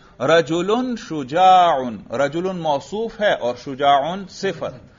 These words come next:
लेकिन उर्दू में सिफत मुकद्दम होती है। तो रजुलुन शुजाउन,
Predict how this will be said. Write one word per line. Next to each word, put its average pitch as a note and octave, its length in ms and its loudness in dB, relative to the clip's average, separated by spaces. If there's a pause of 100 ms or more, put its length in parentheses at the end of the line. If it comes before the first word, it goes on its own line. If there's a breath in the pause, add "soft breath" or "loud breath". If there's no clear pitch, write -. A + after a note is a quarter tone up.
(420 soft breath)
लेकिन F3 360 -4
उर्दू A3 360 2
में C#4 160 0
सिफत G#3+ 440 -2
मुकद्दम D#3+ 500 -2
होती B2 420 -6
है। G#2 180 -6
तो - 380 -10
रजुलुन G3+ 600 2
शुजाउन, D#3 1000 2